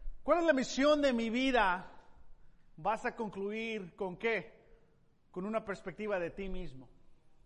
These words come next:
"¿Cuál es la misión de la iglesia?", puedes concluir con una perspectiva religiosa. Pero si, "¿cuál es la misión de Dios?". Porque la misión de la iglesia tiene que ser la misma misión de Dios.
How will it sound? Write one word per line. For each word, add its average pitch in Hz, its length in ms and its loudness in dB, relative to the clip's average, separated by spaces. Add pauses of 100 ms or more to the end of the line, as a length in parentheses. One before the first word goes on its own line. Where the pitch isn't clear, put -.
(1500)
"¿Cuál 311 160 6
es 330 80 4
la 302 80 4
misión 285 320 0
de 294 80 -2
la 269 180 -2
iglesia?", 254 680 0
puedes 220 220 -2
concluir 196 460 -2
con 202 140 -8
una 208 160 -4
perspectiva 175 580 -6
religiosa. 151 640 -8 (1300)
Pero 175 140 -10
si, - 100 -16 (240)
"¿cuál 214 220 -4
es 226 120 -6
la 202 140 -8
misión 185 560 -14
de 156 120 -14
Dios?". 127 440 -18 (840)
Porque 180 240 -10
la 185 100 -4
misión 202 360 -8
de 247 60 -6
la 220 100 -4
iglesia 185 480 -6
tiene 185 220 -10
que 175 80 -12
ser 185 240 -10
la 165 120 -4
misma 165 360 -12
misión 143 320 -16
de 123 100 -18
Dios. 117 460 -20